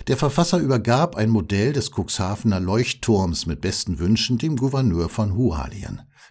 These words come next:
Die Presse berichtete. Doch dann kamen die Bedenken der Generalkonsulin dazwischen. Ein solchermaßen gespaltenes Land spricht mitnichten mit einer Zunge. Zudem widerspricht die Politik der jetzigen Regierung eigenen Einschätzungen.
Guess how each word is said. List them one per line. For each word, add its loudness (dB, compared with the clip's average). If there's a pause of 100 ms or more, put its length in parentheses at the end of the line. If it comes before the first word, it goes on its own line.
Die 2
Presse -4
berichtete. -4 (300)
Doch 0
dann 6
kamen 0
die -2
Bedenken 0
der 0
Generalkonsulin -2
dazwischen. -8 (600)
Ein 6
solchermaßen 2
gespaltenes 0
Land 2
spricht -4
mitnichten -2
mit -6
einer -4
Zunge. -2 (320)
Zudem 2
widerspricht 0
die 2
Politik 0
der 2
jetzigen 0
Regierung 0
eigenen -2
Einschätzungen. -6